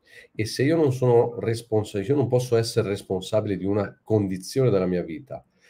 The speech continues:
e gli altri non sono neanche responsabili delle loro vite, chi è il responsabile che può prendersi il comando e il controllo della situazione? Ecco, vediamo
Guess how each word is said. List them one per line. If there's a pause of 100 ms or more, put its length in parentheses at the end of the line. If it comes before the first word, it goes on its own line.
(140)
e
gli
altri
non
sono
neanche
responsabili
delle
loro
vite, (880)
chi
è
il
responsabile (120)
che
può
prendersi (420)
il
comando
e
il
controllo
della
situazione? (240)
Ecco,
vediamo